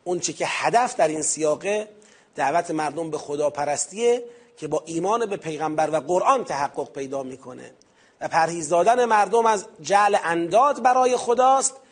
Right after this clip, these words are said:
که با ترک ایمان به پیغمبر و قرآن و در واقع تأثیر پذیرفتن از کافران تحقق پیدا می‌کنه.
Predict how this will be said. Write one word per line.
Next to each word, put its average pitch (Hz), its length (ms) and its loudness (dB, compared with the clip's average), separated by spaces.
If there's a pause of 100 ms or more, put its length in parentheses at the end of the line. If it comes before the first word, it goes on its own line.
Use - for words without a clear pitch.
(200)
که 165 120 -8
با 170 140 0
ترک 277 560 0
ایمان 220 380 0
به 202 80 -2
پیغمبر 156 540 -2
و 156 60 -2
قرآن 185 640 2 (420)
و 160 60 -8
در 170 160 2
واقع 170 200 2
تأثیر 185 480 0
پذیرفتن 180 640 0
از 247 180 0
کافران 190 800 2 (2250)
تحقق 156 560 -2
پیدا 127 340 -8
می‌کنه. 123 460 -18